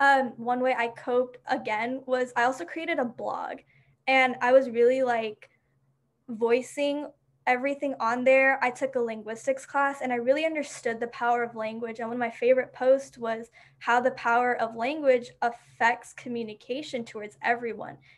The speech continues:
and really just, like, pressing that and allowing people to, like, send in their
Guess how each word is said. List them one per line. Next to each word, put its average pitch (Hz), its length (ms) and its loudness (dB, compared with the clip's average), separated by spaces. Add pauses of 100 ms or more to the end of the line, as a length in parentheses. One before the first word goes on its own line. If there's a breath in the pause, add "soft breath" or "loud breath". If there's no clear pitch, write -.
(100)
and 254 160 -2
really 349 220 -2
just, 403 200 -6
like, 294 240 -2
pressing 233 540 -4
that 226 240 2
and 220 80 -6
allowing 220 440 -4
people 240 480 -2 (100)
to, 240 100 -2
like, 226 180 -2
send 240 240 0
in 240 160 -4
their 214 300 -2